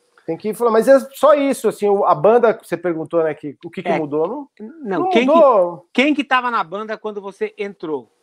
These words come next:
Speaker 2: Quem eram
Speaker 1: Era o,
Speaker 2: os cinco,
Speaker 1: era o,
Speaker 2: cara?
Speaker 1: era o Paulo, o, o Sérgio Brito, que ainda está, o, o Branco Melo, que ainda está, e o Tony Belotto.
Speaker 2: Eram esses... Ah, o Nando
Speaker 1: É.
Speaker 2: Reis já tinha saído, então.
Speaker 1: Já.
Speaker 2: Uhum.
Speaker 1: Eles estavam, estavam esses quatro,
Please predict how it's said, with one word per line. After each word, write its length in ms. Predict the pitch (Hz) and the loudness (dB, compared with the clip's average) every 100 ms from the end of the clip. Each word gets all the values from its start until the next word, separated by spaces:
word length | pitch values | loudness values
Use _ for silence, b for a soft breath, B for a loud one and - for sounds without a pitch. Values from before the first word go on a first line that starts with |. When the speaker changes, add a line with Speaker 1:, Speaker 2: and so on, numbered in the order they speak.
| _ | _
Speaker 2:
Quem 220 | 202 214 | -4 0
eram 120 | 226 | 2
Speaker 1:
Era 100 | 180 | 2
o, 20 | |
Speaker 2:
os 80 | - | -2
cinco, 240 | - 180 165 | -8 -8 -6
Speaker 1:
era 100 | 185 | -6
o, 40 | |
Speaker 2:
cara? 200 | 139 120 | -10 -8
Speaker 1:
era 160 | 175 190 | -4 -4
o 40 | |
Paulo, 840 | 190 208 214 233 269 269 269 247 - | 0 4 6 8 6 4 0 -6 -8
o, 480 | 180 175 170 165 175 | -8 -4 -4 -6 -10
o 40 | |
Sérgio 360 | 165 185 165 160 | -8 -6 -6 -6
Brito, 280 | 160 175 - | -8 -8 -8
que 80 | |
ainda 160 | 139 151 | -8 -8
está, 520 | 175 - 202 185 - | -6 0 2 2 -4
o, 520 | 170 160 151 147 151 143 | -6 -6 -6 -10 -10 -8
o 40 | |
Branco 380 | 131 143 147 156 | -2 -2 -2 -4
Melo, 340 | 156 160 196 | -2 0 -2
que 100 | 185 | -2
ainda 140 | 139 165 | -2 -4
está, 320 | 170 196 202 | -2 2 2
e 60 | |
o 60 | 233 | 0
Tony 200 | 240 240 | 0 2
Belotto. 500 | 226 269 196 143 _ _ _ _ _ _ - | 4 4 4 2 _ _ _ _ _ _ -12
Speaker 2:
Eram 180 | 151 | -10
esses... 260 | 156 170 160 - - | -10 -12 -20 -20 -2
Ah, 160 | 190 160 | 0 2
o 140 | 160 | 0
Nando 260 | 185 240 220 | 2 2 2
Speaker 1:
É. 100 | 220 | -2
Speaker 2:
Reis 120 | 254 | -4
já 140 | 247 226 | -4 -6
tinha 360 | - 247 262 | -8 -8 -8
saído, 380 | - 240 214 - | -4 -4 -4 -8
então. 240 | 160 143 | -14 -14
Speaker 1:
Já. 500 | 131 156 160 165 110 - _ _ _ _ | 0 4 6 4 2 -8 _ _ _ _
Speaker 2:
Uhum. 120 | 143 175 | -4 -4
Speaker 1:
Eles 160 | 165 | -2
estavam, 680 | 202 - 214 220 226 196 170 202 202 | -8 0 2 2 0 -6 -2 0 2
estavam 320 | 202 202 220 | 2 2 2
esses 260 | 208 196 - | 0 -6 -4
quatro, 480 | 185 180 220 233 | 4 4 4 0